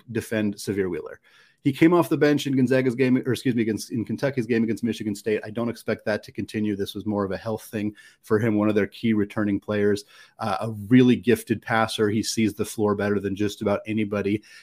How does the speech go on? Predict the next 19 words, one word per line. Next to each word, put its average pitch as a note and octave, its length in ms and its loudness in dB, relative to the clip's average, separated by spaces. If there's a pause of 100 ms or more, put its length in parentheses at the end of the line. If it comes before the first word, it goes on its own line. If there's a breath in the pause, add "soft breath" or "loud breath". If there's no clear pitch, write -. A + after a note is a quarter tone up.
(120 loud breath)
in C#3 200 8
college B2 380 4
basketball G#2+ 520 2
right G#2 220 2
now. G2+ 360 -4 (280 loud breath)
Uh, G2+ 160 -4
he's A2 200 -2
also A#2 280 2
a G#2 60 6
gifted G#2 360 2
scorer, G#2+ 400 2
can G#2 200 -4
get G#2 180 0
to - 80 -8
the G#2 80 0
rim G#2 240 0
with G2+ 200 -2
ease. B2 420 4 (400 soft breath)
Uh, - 60 -18